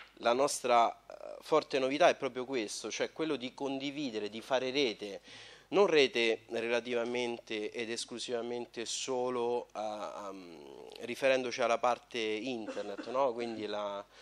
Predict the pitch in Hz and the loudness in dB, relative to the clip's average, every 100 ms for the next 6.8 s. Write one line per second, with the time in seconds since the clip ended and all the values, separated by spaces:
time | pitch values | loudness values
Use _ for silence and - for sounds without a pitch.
0 | - - - 98 110 113 113 113 107 123 | -20 -18 -4 2 2 0 -4 -6 -4 -2
1 | 110 110 107 107 95 92 104 156 233 220 | -2 -4 -2 -2 -2 -6 -4 -2 -2 0
2 | 139 127 143 139 147 143 185 123 123 - | 2 2 -2 -4 -6 -2 -2 -2 -6 -6
3 | 131 - - 175 107 98 95 87 - - | -6 -4 0 2 2 -2 -8 -12 -18 -20
4 | _ 123 - 196 - 131 117 120 117 104 | _ -10 2 2 2 -2 0 2 2 0
5 | - 110 - 127 110 110 113 - - 107 | -4 -6 -6 -6 -4 -2 -4 -4 -6 -4
6 | 104 104 104 98 95 - 95 | -2 -2 -4 -4 -8 -12 -12